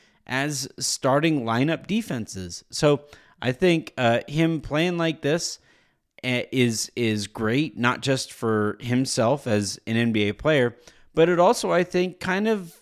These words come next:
allows him to look at the sta-, the, the tape, compare this game to some of the last few games, and recognize, like, the game is going to come to you.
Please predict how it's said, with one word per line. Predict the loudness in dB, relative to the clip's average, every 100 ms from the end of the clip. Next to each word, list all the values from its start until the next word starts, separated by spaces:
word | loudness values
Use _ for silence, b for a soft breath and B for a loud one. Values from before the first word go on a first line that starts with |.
| _ -6
allows | -2 0 2 0 0
him | -2
to | -2
look | 0 0
at | -2
the | -6
sta-, | -4 0 0 0 -6
the, | -6
the | -4 -6
tape, | -2 0 0 -2 b b b b
compare | -4 -4 2 2 2
this | 2 0 0
game | -2 0 0 -2
to | -4 0 2 2
some | 0 0 0
of |
the | -2
last | -2 -2 -2 -6 -12
few | -4 -4
games, | 0 2 2 0 -4 b b b b
and | 0 2
recognize, | 2 -2 -4 0 -2 0
like, | -2 -2 b b b -4
the | -4
game | 4 4 4
is | 2
going | 0 2 2
to |
come | 2 2 2
to |
you. | 0 -4